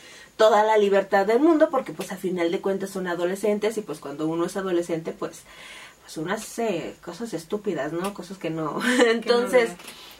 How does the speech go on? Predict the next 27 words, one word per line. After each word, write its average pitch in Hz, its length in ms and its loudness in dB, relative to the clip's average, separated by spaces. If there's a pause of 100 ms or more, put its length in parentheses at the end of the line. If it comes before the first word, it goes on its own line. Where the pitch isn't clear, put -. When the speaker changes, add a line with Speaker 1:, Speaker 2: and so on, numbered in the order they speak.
(140)
Speaker 1:
pero, 269 640 6
pues, 220 180 -2
tampoco 170 460 -2
no 160 140 -4
ser 208 240 -6
tan 190 220 0
estrictos. - 600 -2
Speaker 2:
No, - 180 -6
al 233 160 0
cine, 233 380 4
<laughs> 240 40 0
es 311 540 2
el 311 80 2
cine. 311 600 2
Speaker 1:
Y 294 100 4
aparte 294 580 4
también 214 460 0
las 294 180 -2
religiones 214 720 -4
que 214 180 -2
dicen 190 400 -6
que 190 120 -8
es - 100 -12
pecado 226 540 -6
ir 269 120 -4
al 277 160 -6
cine. 311 720 0